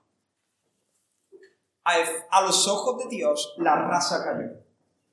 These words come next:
En Adán todos pecamos. En Adán somos considerados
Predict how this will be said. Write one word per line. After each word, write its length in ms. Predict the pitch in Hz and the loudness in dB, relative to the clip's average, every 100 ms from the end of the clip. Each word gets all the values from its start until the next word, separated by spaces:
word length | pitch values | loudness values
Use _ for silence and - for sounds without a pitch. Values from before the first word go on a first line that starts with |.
| _ _ _ _ _ _ _ _ _ _ _ _ _ _ _ _ | _ _ _ _ _ _ _ _ _ _ _ _ _ _ _ _
En 140 | 185 185 | -2 2
Adán 560 | 180 208 233 233 - | 4 4 2 -2 -4
todos 340 | 247 254 233 196 | -2 0 0 -4
pecamos. 680 | - 147 - - - - - | -6 -6 -8 -10 -16 -14 -6
En 160 | 190 | -2
Adán 840 | 175 185 226 254 240 - - - - | 2 4 4 2 -2 -6 -12 -20 -12
somos 520 | - - 240 247 233 | -6 -2 0 0 -2
considerados 920 | 220 190 190 165 160 165 170 - - | -6 -8 -10 -4 -2 -2 -6 -10 -16